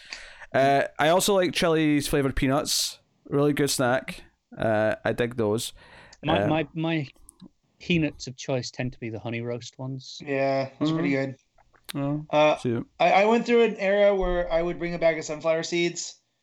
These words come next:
Speaker 3: and, uh, bring a, bring a bag to split them into 'cause I'm not a savage.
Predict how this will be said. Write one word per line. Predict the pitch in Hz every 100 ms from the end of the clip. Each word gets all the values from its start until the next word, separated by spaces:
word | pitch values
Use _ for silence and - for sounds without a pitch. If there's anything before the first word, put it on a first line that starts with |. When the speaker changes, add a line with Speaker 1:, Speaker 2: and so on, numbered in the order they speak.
| _ _ _ -
Speaker 3:
and, | 151 151 156 -
uh, | 165
bring | 165 160 160
a, | 160
bring | 160
a | 156
bag | 156 156
to | 151
split | - -
them | 147
into | 147 165 160
'cause | 147
I'm | 139
not | 139
a |
savage. | 135 139 139 151 - -